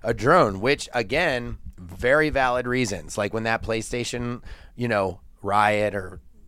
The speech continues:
you know, mass gathering, whatever happened, it would have been way safer for officers to not go in and get beat up.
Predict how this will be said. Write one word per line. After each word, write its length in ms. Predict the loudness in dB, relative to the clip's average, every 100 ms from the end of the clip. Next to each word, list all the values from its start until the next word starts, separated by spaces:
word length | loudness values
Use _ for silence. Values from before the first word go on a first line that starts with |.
| -14
you 100 | -14
know, 100 | -10
mass 360 | -6 -4 -6
gathering, 480 | -4 -4 -2 -4 -4
whatever 320 | -2 -2 -2
happened, 480 | -2 -2 -2 -2 -4 -12 -14
it 100 | -4
would 160 | 0 0
have 100 | 0
been 220 | -2 0
way 320 | 2 2 0
safer 580 | -4 -6 -2 -2 0 -2
for 200 | 0 2
officers 480 | 2 2 -2 -2 -2
to 80 | -2
not 320 | -2 -4 -2
go 180 | -2 0
in 160 | 0
and 100 | -2
get 200 | -4 -8
beat 200 | -6 -6
up. 360 | -4 -4 -6 -4